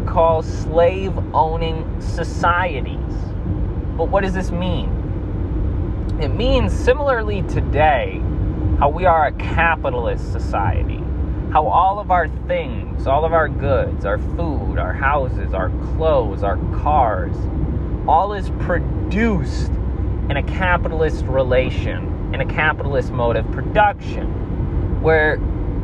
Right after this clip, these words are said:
labor is divided and socialized, so that one good or one commodity is not produced by one person.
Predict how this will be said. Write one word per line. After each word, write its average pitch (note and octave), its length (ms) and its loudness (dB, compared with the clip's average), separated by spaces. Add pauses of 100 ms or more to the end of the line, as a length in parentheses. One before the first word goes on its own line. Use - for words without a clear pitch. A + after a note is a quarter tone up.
(140)
labor D3+ 680 2 (760)
is C#3+ 120 -4
divided C3+ 680 0 (500)
and E3+ 140 0
socialized, - 1000 -2 (500)
so F3 160 2
that C#3 220 4
one F3+ 440 2
good B2 320 4
or G2+ 100 2
one C#3+ 300 -2
commodity B2+ 600 -2 (400)
is C3 120 -4
not D#3+ 260 0
produced D3+ 600 -2
by G#2+ 300 2 (320)
one C#3+ 380 0
person. A#2+ 460 0